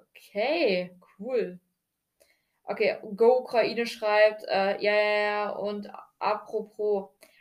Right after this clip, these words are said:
habe schon alle Folgen von Star Star Space gehört und kannst du mich bitte grüßen? Grüße gehen raus an Hashtag Go Ukraine. Okay, äh, Darkness T M, I Follow Back schreibt,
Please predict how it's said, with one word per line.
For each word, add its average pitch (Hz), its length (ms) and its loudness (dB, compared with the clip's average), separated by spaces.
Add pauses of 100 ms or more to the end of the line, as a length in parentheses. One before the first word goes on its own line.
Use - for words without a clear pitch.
habe 220 180 4
schon 220 160 -10
alle 202 220 0
Folgen 220 260 0
von 220 140 -8
Star 220 240 4
Star 285 160 2
Space 254 300 4
gehört 214 320 4
und 220 100 -10
kannst 277 340 -6
du 285 40 -16
mich 269 200 -10
bitte 269 200 -10
grüßen? 262 420 -8
Grüße 269 300 -4
gehen 247 180 0
raus 226 260 4
an 240 100 -4
Hashtag 247 600 0
Go 254 220 4
Ukraine. 247 840 -2 (1200)
Okay, 254 280 8 (200)
äh, 247 420 0 (380)
Darkness 240 1120 0
T 240 260 -2
M, 220 680 -2
I 208 340 0
Follow 220 480 2
Back 214 320 6
schreibt, 208 680 -4